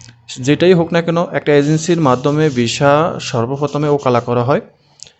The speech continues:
এরপরে মোফা করা হয়, তারপরে স্ট্যাম্পিং করা হয়, আহ, ম্যান পাওয়ার কমপ্লিট করে তারপর ফ্লাইট করা হয়। এখন আপনার ভিসাটা কোন পর্যায়ে আছে,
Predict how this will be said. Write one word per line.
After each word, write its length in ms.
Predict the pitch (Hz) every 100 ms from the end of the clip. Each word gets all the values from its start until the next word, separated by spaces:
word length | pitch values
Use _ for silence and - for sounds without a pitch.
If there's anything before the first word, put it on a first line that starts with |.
| -
এরপরে 400 | 156 160 165 170
মোফা 280 | 151 127 135
করা 220 | 151 156
হয়, 180 | 156 208 - _ _ _ _
তারপরে 380 | 131 123 131 135
স্ট্যাম্পিং 380 | 131 127 123 120
করা 200 | 101 98
হয়, 180 | 98 113 _ _ _ _ _ _ _ _ _ _ -
আহ, 400 | 110 107 104 -
ম্যান 200 | 127 139
পাওয়ার 240 | 160 160
কমপ্লিট 440 | 160 160 165 175 170
করে 240 | 185 220
তারপর 320 | 226 120 117
ফ্লাইট 320 | 110 113 107
করা 200 | - 107
হয়। 200 | 101 104 - _ _ _ _ -
এখন 220 | 127 139
আপনার 220 | 156 170
ভিসাটা 400 | 139 139 165 160
কোন 680 | 165 - 185 185 190 190 208 254 -
পর্যায়ে 360 | 160 151 135
আছে, 300 | 120 117 175